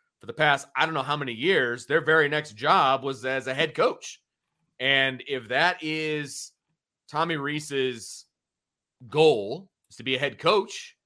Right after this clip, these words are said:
then this is not a bad move for him. So not only is it not bad for him from a career standpoint, he's gonna be making probably twice as much money, give or take. That doesn't really matter maybe to some people, but it would to me. I mean, that, that's,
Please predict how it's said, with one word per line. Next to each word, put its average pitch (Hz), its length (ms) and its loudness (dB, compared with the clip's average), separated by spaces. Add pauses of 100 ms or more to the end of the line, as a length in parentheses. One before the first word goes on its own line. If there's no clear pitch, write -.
(640)
then 110 400 -10 (480)
this 117 180 -10
is 123 100 -16
not 156 160 4
a 175 40 0
bad 190 280 6
move 285 200 -4
for 185 180 -6
him. 90 300 -8 (440)
So 117 140 -8
not 156 220 6
only 208 320 0
is 156 160 -4
it 143 120 -2
not 143 220 0
bad 147 300 0
for 143 80 -6
him 147 180 -4
from 127 160 -10
a 107 60 -12
career 151 320 -4
standpoint, 160 640 -6 (380)
he's 117 100 -12
gonna 139 120 -8
be 131 80 -6
making 127 300 -4
probably 113 500 -4
twice 151 340 -2
as 123 140 -18
much 139 200 -6
money, 147 440 -2 (260)
give 143 160 -2
or 139 60 -2
take. 139 500 -2 (240)
That 117 140 -10
doesn't 127 200 -6
really 117 200 -8
matter 127 400 2
maybe 127 320 0
to 117 80 -16
some 123 180 -8
people, 123 300 -8
but 107 240 -8 (380)
it 95 60 -12
would 190 200 6
to 160 40 -6
me. 170 440 4 (100)
I 104 60 -12
mean, 131 100 0
that, 156 180 4
that's, 151 300 0